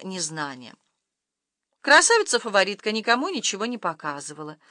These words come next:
ни у кого ничего нового не покупала и казалась до того спокойной и малоозабоченной, что многие были склонны думать, что Нарышкина вовсе уклонится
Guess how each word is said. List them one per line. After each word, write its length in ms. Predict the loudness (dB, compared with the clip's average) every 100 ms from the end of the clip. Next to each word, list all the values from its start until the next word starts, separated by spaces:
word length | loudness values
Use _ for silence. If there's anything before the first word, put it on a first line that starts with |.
| -20 -20 -4
ни 100 | 2
у 80 | 4
кого 240 | 6 6
ничего 400 | 4 0 -2 -2
нового 400 | 0 2 2 2
не 160 | -2 -4
покупала 760 | -10 -12 -8 2 6 8 6 2 -2 -18 -10
и 100 | 0
казалась 460 | 2 6 4 4
до 100 | 0
того 240 | 2 2 2
спокойной 680 | 4 2 4 2 2 2 -2
и 120 | 2
малоозабоченной, 1160 | 4 6 6 4 0 0 -2 -2 -4 -4 -6 -10 -16 -6
что 220 | 0 2
многие 480 | 4 4 4 4 2
были 180 | 2
склонны 500 | 0 0 0 0 -2
думать, 520 | -4 -4 -2 -2 -4 -10 -16 -16
что 200 | 0 2
Нарышкина 760 | 4 4 4 2 0 -2 -2 -2
вовсе 540 | -2 4 4 4 -2
уклонится 720 | -4 -4 -6 -4 -6 -4 -2